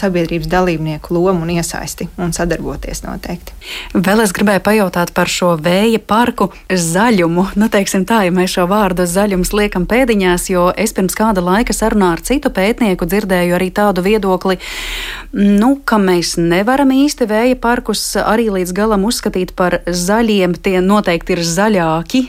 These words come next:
Speaker 2: nekā fosīlie kurināmie, bet neaizmirsīsim to, ka šie vēja ģeneratori tāpat noteikti kaut kādas mikroplastmasas daļiņas arī gaisā izdalās, un tad nekur tas nepazūd un tā tālāk. Varbūt kas jums par šo komentējams?
Speaker 1: Jāsaka, es par tādu materiālu zinātni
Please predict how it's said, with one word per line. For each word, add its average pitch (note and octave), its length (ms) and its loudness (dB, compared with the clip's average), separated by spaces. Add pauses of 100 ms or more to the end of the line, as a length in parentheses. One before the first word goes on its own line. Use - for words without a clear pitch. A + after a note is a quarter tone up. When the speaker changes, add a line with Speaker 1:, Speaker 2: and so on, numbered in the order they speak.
Speaker 2:
nekā F3+ 460 0
fosīlie B3 580 0
kurināmie, A3 640 2
bet E3 220 -2
neaizmirsīsim F3 880 0
to, A3 220 0
ka G#3+ 160 -2
šie F3 260 0 (380)
vēja F#3 440 2
ģeneratori F3 800 2
tāpat F#3+ 380 0
noteikti F3+ 500 -2
kaut F#3 240 -2
kādas F3 360 -2
mikroplastmasas F3+ 1040 -2
daļiņas A3+ 580 0
arī F#3+ 200 0
gaisā F#3+ 520 0
izdalās, A3 760 2
un F#3+ 240 2
tad F#3 220 -2 (300)
nekur G#3+ 360 0
tas - 240 -4
nepazūd A3 680 2
un G3+ 100 -2
tā F#3+ 200 -2
tālāk. E3 500 -2
Varbūt F#3+ 320 -2
kas G#3+ 180 0
jums F3 160 0
par F3+ 120 0
šo G#3 220 0
komentējams? D#3 680 -2
Speaker 1:
Jāsaka, A3 320 0
es G#3+ 160 -2
par F3 160 -2
tādu F3+ 260 0
materiālu F#3+ 440 2
zinātni F3+ 480 2